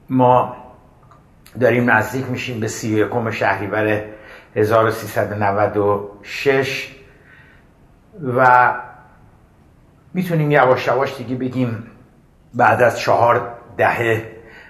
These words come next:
از گذشت انقلاب اسلامی، اه، یه سری پدیده‌ها، اتفاقات، رویدادها، تحولات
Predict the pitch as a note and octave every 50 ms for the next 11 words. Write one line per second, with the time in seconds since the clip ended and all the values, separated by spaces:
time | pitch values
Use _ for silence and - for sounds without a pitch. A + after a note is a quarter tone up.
0 | - _ - A2 A2+ G#2 - - A2 G#2 G#2 G#2+ G2+ G2+ - - - A2 G#2 G#2+
1 | G#2 G2 - - - - B2 A#2 G#2+ G#2 A2 G#2 G#2 G#2 G2+ G2 G2+ G2 F#2+ -
2 | - A2 A2 G2 G2+ G#2 A#2 C3 C#3+ C#3+ C#3 C#3 - - - - - - - -
3 | - - - - - _ _ _ _ _ _ _ _ - F#3+ F#3+ F#3+ F#3 F#3 F#3
4 | - - - F#3 F#3+ B3 D4 C#4+ - - C4 B3+ C4 C4 B3 - - - - -
5 | - - - _ _ _ - - - - E3+ D#3+ D#3+ E3 D#3+ - D#3 - - -
6 | D#3+ F3 F3 E3+ E3+ - D3 C#3 - - C#3+ B2 - C#3+ C3+ B2+ - - - C#3+
7 | C#3+ C#3+ - - - B2 B2+ B2+ B2+ G#2+ B2 A#2 A2+ A2 G#2 - - - B2+ B2+
8 | B2 - - B2 - - A2+ - - - G2+ G#2 G2+ A#2 B2 B2 B2+ - - -